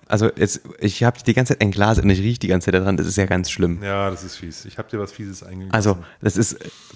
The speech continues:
Speaker 1: es ist gut, dass wir dem hier ein bisschen Zeit lassen, und, aber der stand wie eine Eins mit, von der ersten Sekunde im Glas und der geht auch nicht mehr weg. Alter, was ist mit dir los? Was ist das?
Speaker 2: Also ich hab eine, eine, eine, eine, eine Perle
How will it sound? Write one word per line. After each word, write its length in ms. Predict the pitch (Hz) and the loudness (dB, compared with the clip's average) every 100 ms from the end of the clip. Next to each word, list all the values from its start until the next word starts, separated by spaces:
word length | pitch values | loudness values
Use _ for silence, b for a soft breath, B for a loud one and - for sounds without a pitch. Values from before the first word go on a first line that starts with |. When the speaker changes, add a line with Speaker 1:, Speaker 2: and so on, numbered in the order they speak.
| - - | -20 -12
Speaker 1:
es 200 | - 117 | -2 2
ist 100 | 117 | 2
gut, 220 | - 170 | 4 4
dass 120 | 160 | 4
wir 80 | 131 | 2
dem 120 | 117 | 4
hier 100 | 120 | 4
ein 60 | 113 | 4
bisschen 200 | 101 98 | 2 -2
Zeit 240 | - 135 | 2 2
lassen, 360 | 143 143 151 139 | 2 0 0 -2
und, 340 | 95 107 104 | 2 4 4
aber 140 | 98 95 | 2 2
der 180 | 95 90 | 2 2
stand 460 | - 101 120 - | 2 4 2 2
wie 60 | 110 | 4
eine 160 | 104 | 4
Eins 420 | 65 92 98 - - | 4 2 2 -2 -2
mit, 260 | 101 64 - | -2 -2 -4
von 160 | - 113 | 2 6
der 100 | 78 | 6
ersten 280 | 98 - | 4 2
Sekunde 340 | 92 90 98 92 | 0 2 4 4
im 160 | 87 | 2
Glas 320 | 85 85 85 - | 2 2 2 0
und 160 | 85 | 0
der 220 | 87 78 - | 2 0 0
geht 240 | - 107 - | 0 0 0
auch 100 | 85 | 0
nicht 220 | 98 - | -2 0
mehr 160 | 85 | 0
weg. 220 | 82 - - B B B B B B | 0 -4 -10 B B B B B B
Alter, 480 | - 117 113 92 80 - _ | 4 6 6 4 -2 -12 _
was 120 | - | -2
ist 40 | |
mit 160 | 113 98 | 2 4
dir 120 | 113 | 6
los? 360 | 110 143 131 - | 6 6 4 2
Was 120 | 107 | 0
ist 160 | 107 - | 0 2
das? 300 | 101 - - _ b b b b b b - | 2 0 -4 _ b b b b b b -8
Speaker 2:
Also 180 | 107 | -4
ich 100 | 107 | -2
hab 120 | 135 123 | -2 0
eine, 520 | 120 117 113 113 113 | 2 4 4 4 2
eine, 420 | 107 104 101 101 | 2 2 2 0
eine, 280 | 104 101 - | 0 -2 -2
eine, 200 | 101 95 | -4 -2
eine 180 | 104 104 | 0 0
Perle 680 | - 143 170 143 90 82 | 2 2 4 4 2 -2